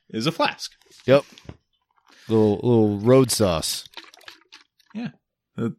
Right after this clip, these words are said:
Speaker 1: it's a flask, uh, th-, with my initials on it. Thank you, Nick Morgan, for, for one of the greatest, uh, bachelor gifts I've ever been, or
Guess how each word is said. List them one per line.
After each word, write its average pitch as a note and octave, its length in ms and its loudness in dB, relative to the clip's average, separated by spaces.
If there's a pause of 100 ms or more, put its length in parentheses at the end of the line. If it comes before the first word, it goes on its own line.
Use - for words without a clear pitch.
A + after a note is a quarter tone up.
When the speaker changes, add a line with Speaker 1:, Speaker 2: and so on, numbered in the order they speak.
(100)
Speaker 1:
it's A#2 220 -4
a B2+ 80 0
flask, D3 440 2
uh, F3 240 -2
th-, F#3 280 -6
with D3 200 -4
my E3+ 140 -2
initials G#3 420 0
on F#2 180 0
it. - 100 -14
Thank G#2+ 240 -2
you, A2 80 -2
Nick G#2 220 -6
Morgan, C3+ 440 -2
for, G#2+ 300 -4 (360)
for A2 220 -2
one A#2+ 280 -2
of A#2 100 -6
the A2+ 160 0
greatest, B2 640 0 (460)
uh, E2+ 300 -4
bachelor F2+ 440 -8
gifts F2 460 -12 (640)
I've E2+ 280 0
ever E2+ 220 0
been, F2 260 -4
or F2 240 -2